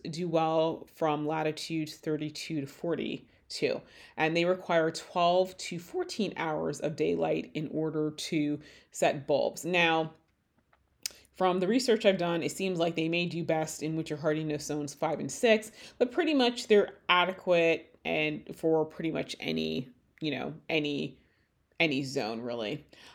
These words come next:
Um, so if you have, you know, mild winters, if you're in the intermediate zones that have mild winters,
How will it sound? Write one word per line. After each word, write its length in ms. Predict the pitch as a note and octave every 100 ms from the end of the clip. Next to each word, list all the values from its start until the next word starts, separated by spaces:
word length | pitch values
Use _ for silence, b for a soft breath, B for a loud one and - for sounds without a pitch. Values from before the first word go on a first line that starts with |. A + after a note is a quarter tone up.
| -
Um, 500 | E3+ E3+ E3 E3 E3+ F3 -
so 240 | - G#3+ G3
if 200 | G#3 G#3+
you 120 | B3+
have, 800 | A#3+ A#3+ A3+ A3 G#3+ G#3+ G#3 G3+ - _ -
you 140 | F3
know, 360 | E3 D3+ D3+ - -
mild 520 | D#3 D#3+ E3+ G#3 G#3
winters, 580 | G#3+ A3+ A3+ B3 A3+ E3+
if 120 | E3
you're 220 | F3 F3
in 180 | D#3+ E3+
the 60 | -
intermediate 920 | F3 F3+ F#3 F3+ E3 E3+ D#3+ - E3
zones 220 | E3 D#3
that 100 | D3+
have 140 | D3 D#3
mild 320 | E3 G3+ G3
winters, 420 | G3 G3 G#3+